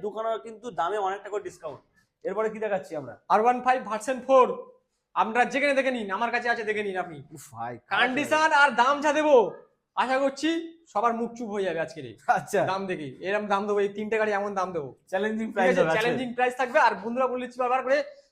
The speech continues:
Speaker 2: সঞ্জিত ভাইয়ের ভিডিওতে যে দামটা আমি দেখাচ্ছি, সেই দামটাই আপনাদের গাড়ি দেবো।
Speaker 1: আচ্ছা।
Speaker 2: তো আপনারা কিছু কিছু গাড়ি আছে, হয়তো আসলে নেগোশিয়েবল হবে, আর কিছু কিছু গাড়ি আমি দাম পুরো ফিক্সড বলে দিচ্ছি,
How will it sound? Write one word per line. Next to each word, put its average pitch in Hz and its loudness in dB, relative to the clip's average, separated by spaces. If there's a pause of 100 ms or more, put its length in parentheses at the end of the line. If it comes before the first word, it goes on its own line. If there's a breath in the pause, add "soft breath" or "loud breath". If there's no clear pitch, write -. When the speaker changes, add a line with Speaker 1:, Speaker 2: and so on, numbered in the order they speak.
Speaker 2:
সঞ্জিত 226 -6
ভাইয়ের 254 0
ভিডিওতে 254 0
যে 233 -2
দামটা 247 0
আমি 254 -2
দেখাচ্ছি, 262 0
সেই 233 -4
দামটাই 247 2
আপনাদের 240 -2
গাড়ি 226 -4
দেবো। 254 -4
Speaker 1:
আচ্ছা। 147 -10
Speaker 2:
তো - 0
আপনারা 240 4
কিছু 247 -8
কিছু 269 -4
গাড়ি 262 0
আছে, 285 0
হয়তো 240 -6
আসলে 240 -2
নেগোশিয়েবল 240 -2
হবে, 240 0
আর 233 2
কিছু 220 -16
কিছু 233 -12
গাড়ি 220 0
আমি 226 -4
দাম 208 -2
পুরো 269 0 (200)
ফিক্সড 285 -10
বলে 220 -4
দিচ্ছি, 226 -12